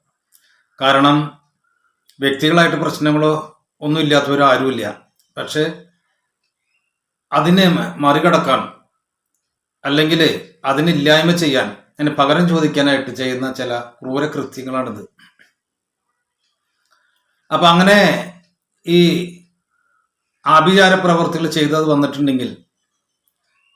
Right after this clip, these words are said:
അവന്റെ സാമ്പത്തികം, അവന്റെ തൊഴിൽ, അവന്റെ കുടുംബം, ബന്ധങ്ങളെല്ലാം തകർന്നു പോകും. ആഭിചാര പ്രവർത്തികൾ ചെയ്യുന്നതായ വ്യക്തികള് അവന്റെ ആ ഗൗരവം,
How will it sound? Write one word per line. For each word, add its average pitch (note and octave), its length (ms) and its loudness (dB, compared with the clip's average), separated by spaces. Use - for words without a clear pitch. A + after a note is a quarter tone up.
അവന്റെ D#3 280 0
സാമ്പത്തികം, D#3 600 2
അവന്റെ D3+ 180 0
തൊഴിൽ, C#3 340 -2
അവന്റെ C#3 240 -2
കുടുംബം, C3 420 -4
ബന്ധങ്ങളെല്ലാം C3+ 720 -2
തകർന്നു B2+ 380 -8
പോകും. A2 200 -14
ആഭിചാര G3+ 400 6
പ്രവർത്തികൾ F3 480 2
ചെയ്യുന്നതായ D3+ 480 4
വ്യക്തികള് D3+ 540 2
അവന്റെ E3+ 320 2
ആ E3 40 4
ഗൗരവം, F3 480 4